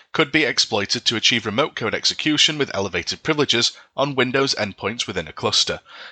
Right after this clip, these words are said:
These issues, which are tracked as C V E twenty twenty-three three six seven six, C V E twenty twenty-three three eight nine three, and C V E twenty twenty-three three nine five five, carry C V S S scores of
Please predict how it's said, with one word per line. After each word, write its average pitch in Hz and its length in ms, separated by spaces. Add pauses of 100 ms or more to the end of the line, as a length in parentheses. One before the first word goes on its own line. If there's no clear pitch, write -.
(100)
These 147 220
issues, 113 500
which 113 180
are 92 140
tracked 104 300
as 101 240
C 135 220
V 117 160
E 110 100
twenty 110 320
twenty-three 101 560
three 104 260
six - 260
seven 90 300
six, - 440 (400)
C 127 200
V 107 200
E 104 40
twenty 107 300
twenty-three 95 560
three 107 340
eight 92 180
nine 90 280
three, 135 320 (280)
and 139 240
C 147 220
V 131 220
E 123 40
twenty 120 300
twenty-three 107 540
three 113 260
nine 95 240
five 92 260
five, 123 440 (320)
carry 160 340
C 135 220
V 117 100
S 113 180
S 135 120
scores 110 400
of - 100